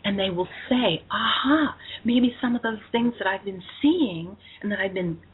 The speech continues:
thinking might, might, might have some connection to me." They really do. They really do. If you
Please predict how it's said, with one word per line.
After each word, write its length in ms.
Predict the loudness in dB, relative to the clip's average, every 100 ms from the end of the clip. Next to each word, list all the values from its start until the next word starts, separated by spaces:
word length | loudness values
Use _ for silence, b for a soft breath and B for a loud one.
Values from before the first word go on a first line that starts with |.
| -14 0
thinking 440 | 2 2 0 -4
might, 260 | -2 -4 -6 -12 -18 -14
might, 480 | -10 -6 -2 -4 -4 -12 B
might 220 | -2 0 0
have 200 | -4 -4
some 160 | -6 -6
connection 500 | -4 -2 0 0 0 0
to 60 |
me." 140 | -2 2
They 120 | 4
really 340 | 6 4 2 2
do. 380 | 2 2 2 -2 B B
They 140 | 0
really 440 | 2 2 2 2 0
do. 300 | 0 0 -2 -4 B
If 160 | -4
you 140 | -4